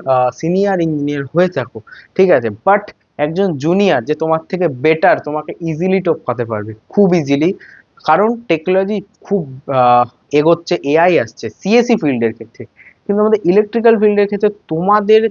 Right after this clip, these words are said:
চার পাঁচ বছর পর যে নলেজটা তোমরা গেইন করবা, ওই নলেজটা নতুন যদি কেউ আসে ওই ফিল্ডে, তাকে গেইন করতেও মিনিমাম তোমার থেকে হয়তো এক দু বছর কম লাগবে, কিন্তু তাকেও ওই সেম নলেজ গেইন করতে অনেকটা সময় লেগে যাবে। ঠিক আছে, তো এখানে লে অফের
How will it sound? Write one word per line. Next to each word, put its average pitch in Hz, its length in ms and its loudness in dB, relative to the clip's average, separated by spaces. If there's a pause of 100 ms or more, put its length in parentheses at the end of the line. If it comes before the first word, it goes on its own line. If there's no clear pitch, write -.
চার 175 220 0
পাঁচ 190 180 0
বছর 185 220 -4
পর 196 160 -4
যে 196 140 0
নলেজটা 170 480 -2
তোমরা 190 240 0
গেইন 175 400 2
করবা, 131 400 -2 (380)
ওই 202 200 4
নলেজটা 190 440 -2
নতুন 175 460 -2
যদি 214 180 -2
কেউ 196 300 0
আসে 170 300 0
ওই 180 100 4
ফিল্ডে, 135 260 -2
তাকে 175 400 0
গেইন 180 380 -4
করতেও 185 600 0
মিনিমাম 175 720 0 (100)
তোমার 165 280 0
থেকে 170 120 0
হয়তো 165 160 0
এক 151 160 0
দু 170 60 -2
বছর 185 200 -2
কম 160 200 0
লাগবে, 139 180 0
কিন্তু 156 180 -4
তাকেও 165 440 2
ওই 190 200 2 (400)
সেম 208 340 2
নলেজ 180 400 -2
গেইন 160 220 0
করতে 175 260 -4
অনেকটা 151 360 -8
সময় 110 300 -8
লেগে 104 220 -8
যাবে। 104 160 -10
ঠিক 147 140 -6
আছে, 117 140 -4 (380)
তো 165 60 0
এখানে 185 380 0
লে 156 240 4
অফের 190 400 0